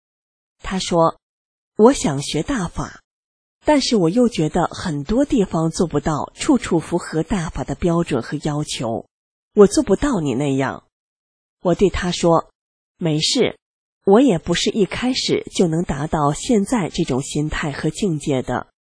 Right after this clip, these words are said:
也是一步一步在不断的学法修心中提高上来的，你也可以通过学大法慢慢达到的。”这位餐厅经理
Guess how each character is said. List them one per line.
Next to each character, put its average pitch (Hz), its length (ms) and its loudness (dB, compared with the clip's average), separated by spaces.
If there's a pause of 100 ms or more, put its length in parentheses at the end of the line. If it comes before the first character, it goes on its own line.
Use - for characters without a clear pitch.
(400)
也 165 240 2
是 247 340 2
一 170 160 0
步 233 220 2
一 165 100 0
步 202 180 2
在 170 280 0
不 160 240 0
断 247 180 0
的 165 100 -2
学 147 280 2
法 139 360 -2
修 175 280 2
心 175 240 -2
中 156 340 0
提 - 220 -4
高 170 180 -2
上 165 280 -4
来 113 200 -8
的， 127 240 -6 (580)
你 254 140 4
也 233 140 6
可 - 180 -2
以 185 160 2
通 226 240 -2
过 226 160 2
学 - 220 -2
大 240 200 -2
法 - 360 -8 (180)
慢 254 220 2
慢 233 220 0
达 - 260 -8
到 147 260 -4
的。” - 220 -6 (1400)
这 - 180 0
位 254 120 4
餐 269 220 0
厅 254 200 0
经 262 280 0
理 151 260 0